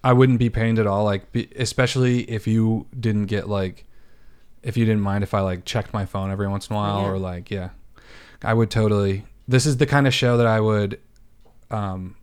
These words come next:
Speaker 1: I could sit there and let go on while I was doing, like, other stuff.
Speaker 2: Yeah, I wasn't expecting it to be so for teenage girls.
Speaker 1: Mm-hmm.
Speaker 2: Or that, you know, when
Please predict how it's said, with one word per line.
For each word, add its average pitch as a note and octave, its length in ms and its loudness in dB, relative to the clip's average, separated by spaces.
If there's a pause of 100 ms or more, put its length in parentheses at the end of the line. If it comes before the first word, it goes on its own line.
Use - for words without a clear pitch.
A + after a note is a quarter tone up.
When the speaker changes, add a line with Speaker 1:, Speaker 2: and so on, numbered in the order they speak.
(140)
Speaker 1:
I A2 100 -2
could G2 240 -4
sit G2+ 220 -4
there G#2 160 0
and G2 120 -2
let A2 540 -8
go G2 240 0
on G2 240 -2
while G2 120 -4
I F#2+ 60 -4
was F#2+ 80 -4
doing, G2 180 -4
like, F#2+ 160 -6
other F#2 200 -6
stuff. F#2+ 320 -6 (160)
Speaker 2:
Yeah, B3 260 2
I A3+ 180 4
wasn't A#3 440 0
expecting F3 500 -4
it E3+ 120 -8
to E3 100 -8
be D3 440 -4
so C#3+ 600 0
for D#3 340 -4
teenage G3+ 400 -6
girls. B3+ 320 -8 (180)
Speaker 1:
Mm-hmm. G2+ 360 -4 (200)
Speaker 2:
Or F#3+ 140 2
that, G#3 240 2
you F#3+ 80 -2
know, F3+ 180 2
when F3 40 0